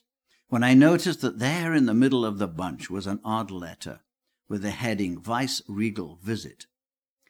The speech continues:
The email was sent from Government House, Victoria, just that morning, and requested me in simple terms to please arrange a Gulf Island visit of Her Honor Judith Guichon,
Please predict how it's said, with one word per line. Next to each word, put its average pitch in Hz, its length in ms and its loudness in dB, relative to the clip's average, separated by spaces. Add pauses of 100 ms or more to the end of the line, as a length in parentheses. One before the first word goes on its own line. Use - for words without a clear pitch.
(160)
The 139 240 2
email 117 440 2
was 123 180 -2
sent 101 240 -2
from 104 260 -4
Government 120 500 2
House, 92 340 -6
Victoria, 90 720 -4 (420)
just 107 280 -6
that 101 200 -6
morning, 98 480 -6 (440)
and 110 140 2
requested 170 500 0
me 127 200 6
in 110 100 2
simple 160 400 -4
terms 90 520 -2
to 78 220 -8 (320)
please 214 320 2
arrange 143 460 4
a 95 80 -6
Gulf 170 320 -6
Island 90 360 -4
visit 113 380 0 (220)
of 101 160 -2
Her 107 240 -2
Honor 113 300 0
Judith 127 520 0
Guichon, 87 540 -4